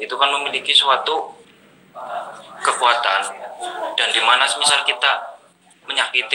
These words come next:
orang lain, ada kekuatan jahat yang bisa menjadikan kita mati ataupun terbunuh ataupun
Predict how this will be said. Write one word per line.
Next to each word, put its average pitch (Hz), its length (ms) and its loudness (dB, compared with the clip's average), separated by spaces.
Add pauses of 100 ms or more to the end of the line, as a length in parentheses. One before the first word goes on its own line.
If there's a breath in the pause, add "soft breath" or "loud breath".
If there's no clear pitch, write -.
orang 127 160 4
lain, 117 480 0 (320)
ada 120 240 0
kekuatan 135 720 0 (240)
jahat 139 560 0
yang 131 160 -2
bisa 123 560 0 (240)
menjadikan 117 800 0
kita 117 540 0 (1200)
mati 135 480 2
ataupun 123 320 -4
terbunuh 127 560 2
ataupun 123 400 0